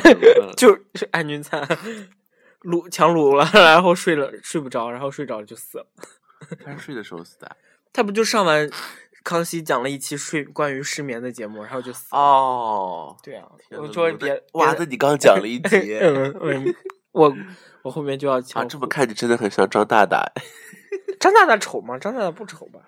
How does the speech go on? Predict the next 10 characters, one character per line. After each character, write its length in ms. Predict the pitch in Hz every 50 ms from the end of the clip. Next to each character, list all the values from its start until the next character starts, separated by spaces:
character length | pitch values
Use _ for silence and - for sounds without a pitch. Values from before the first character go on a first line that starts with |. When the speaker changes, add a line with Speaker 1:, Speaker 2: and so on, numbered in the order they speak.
| _ _ _ -
Speaker 2:
嗯， 380 | - - - 110 107 104 107 107 -
就 140 | - 139
是 60 | 147 131 - -
矮 220 | - - - - -
而 220 | - 87 85 90
已。 160 | 98 98 - - - - - - _ _ -
Speaker 1:
<laughs> 800 | 233 - - 330 320 - - 381 - - _ _ _ _ - - 247 269 262 220 - - - - 277 -
那， 80 | 320 339 - - - - 202 180 190 - - - -
哎 80 | - 202
呦， 220 | 175 165 151 143